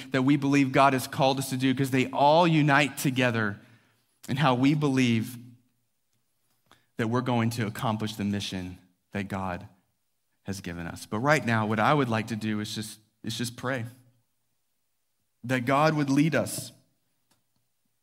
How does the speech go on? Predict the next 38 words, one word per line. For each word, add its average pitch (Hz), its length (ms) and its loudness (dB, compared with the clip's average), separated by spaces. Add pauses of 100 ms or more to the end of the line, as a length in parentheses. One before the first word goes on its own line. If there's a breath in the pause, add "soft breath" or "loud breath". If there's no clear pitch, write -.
(140)
to 139 100 -2
be 135 140 2
a 131 40 0
place 120 360 -2
that 120 100 -2
is 113 100 -4
safe 139 360 -2
to - 100 -4
be 117 160 0
known, 107 300 0
that 104 140 -4
God 139 360 4
would 131 120 -2
lead 139 280 0
us 131 140 -4
to 131 60 -4
be 123 140 -2
a 123 80 0
place 123 340 -2
where 127 60 -2
the 120 100 -2
Word 139 240 0
of 147 140 0
God 131 260 4
isn't 131 340 -2
just 131 200 -4
studied 165 340 0
in 180 120 2
the 175 80 0
head, 131 360 0 (280 loud breath)
important, 123 680 -2 (220 loud breath)
but 139 140 2
it's 127 160 -2
also 151 400 2
believed 135 560 2
in 131 100 -2
our 117 140 0
chest - 720 -2